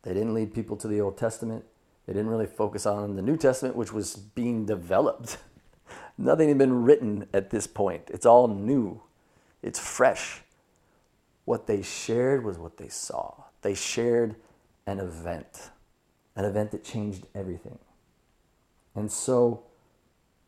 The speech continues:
this, this is what fueled the early church and gave them this boldness and confidence. So as we look forward to moving through Easter, through Resurrection Sunday, and moving forward, we've gotta figure out what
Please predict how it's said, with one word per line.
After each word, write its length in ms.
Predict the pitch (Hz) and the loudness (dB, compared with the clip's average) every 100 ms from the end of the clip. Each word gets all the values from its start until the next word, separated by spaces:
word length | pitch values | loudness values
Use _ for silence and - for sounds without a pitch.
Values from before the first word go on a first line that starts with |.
| _ | _
this, 460 | 110 120 110 - - _ _ _ _ _ | 0 0 0 -6 -14 _ _ _ _ _
this 400 | 104 101 156 165 | -6 2 2 2
is 100 | 139 | -2
what 240 | 110 110 - | -2 -6 -8
fueled 720 | - 120 147 131 113 104 98 | -8 0 2 4 2 -2 -4
the 140 | 107 - | -6 -2
early 260 | 110 113 | 0 0
church 340 | 110 - - - | -2 -6 -8 -6
and 140 | 95 | -4
gave 200 | 110 120 | -2 0
them 180 | 120 110 | 0 -2
this 140 | 107 | -4
boldness 540 | 92 - 113 135 117 - | -6 -4 0 2 0 -4
and 140 | 95 | -8
confidence. 480 | - 117 123 101 - | -2 0 0 -6 -4
So 100 | 113 | -2
as 80 | 107 | 0
we 160 | 117 | 0
look 220 | 151 165 165 | 2 0 -4
forward 540 | - 143 143 123 113 - - _ _ _ _ | -6 0 2 2 0 -8 -20 _ _ _ _
to 100 | - | -4
moving 840 | 110 117 131 131 135 127 123 113 110 _ _ _ _ _ _ _ _ _ _ _ | -2 2 2 4 2 2 0 -2 -8 _ _ _ _ _ _ _ _ _ _ _
through 560 | 113 120 147 147 139 139 | -4 4 8 10 8 6
Easter, 540 | 131 127 - 92 76 | 2 2 -2 -4 -4
through 240 | - 127 | -4 -2
Resurrection 560 | 131 131 120 117 110 101 | 4 4 6 2 2 -4
Sunday, 380 | 92 107 98 80 | -4 -2 0 -2
and 120 | 101 | 0
moving 320 | 120 120 110 | 0 0 -2
forward, 520 | - 151 165 110 - - - _ _ _ _ _ _ _ | -2 2 4 2 -2 -12 -20 _ _ _ _ _ _ _
we've 180 | 107 139 | -6 -2
gotta 180 | - 180 | 0 -2
figure 280 | - 101 95 | -2 -4 -2
out 240 | 90 87 | -2 -4
what 400 | 110 104 120 - | -8 -6 -6 -6